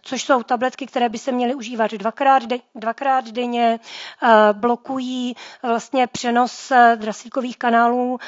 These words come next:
a zlepší rychlost přenosu informace nervovým vláknem, což se opravdu projeví tím, že pacient zrychlí svou chůzi. U únavy tam, eh,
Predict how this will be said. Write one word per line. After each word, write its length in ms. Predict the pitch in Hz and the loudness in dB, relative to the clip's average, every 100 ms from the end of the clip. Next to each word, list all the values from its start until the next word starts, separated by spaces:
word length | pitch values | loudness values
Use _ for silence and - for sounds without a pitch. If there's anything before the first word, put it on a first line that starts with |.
| - | -6
a 160 | 240 214 | 0 0
zlepší 560 | 196 262 320 - 311 | 2 4 4 4 -6
rychlost 420 | 277 311 302 330 - | -6 -6 0 0 0
přenosu 360 | - 277 247 | -4 -4 -4
informace 560 | 262 254 247 233 - 240 - - - | -6 -6 -6 -4 -2 -4 -6 -18 0
nervovým 420 | 247 240 247 254 | 0 0 -2 -2
vláknem, 460 | 226 208 208 233 240 | 0 0 0 -2 -2
což 160 | 262 | -6
se 100 | - | -8
opravdu 540 | 330 - - 349 320 339 | -8 -8 2 2 4 0
projeví 400 | 285 277 262 247 | 0 0 -2 -10
tím, 260 | 240 233 | -8 -6
že 100 | 220 | -6
pacient 540 | 220 233 - 240 233 - - - - | -8 -10 -6 -6 -6 -8 -18 -20 -8
zrychlí 520 | 233 254 - 247 233 | -4 -2 -4 -6 -6
svou 360 | - 214 185 180 | -8 -6 -6 -8
chůzi. 540 | - 208 220 262 262 - - - - - | -10 -8 -6 -4 -4 -8 -20 -20 -20 -2
U 80 | 359 | 2
únavy 640 | - 302 294 269 254 262 - | 6 8 8 8 6 2 4
tam, 280 | 247 233 240 | 6 6 4
eh, 360 | 240 226 226 | 2 2 -2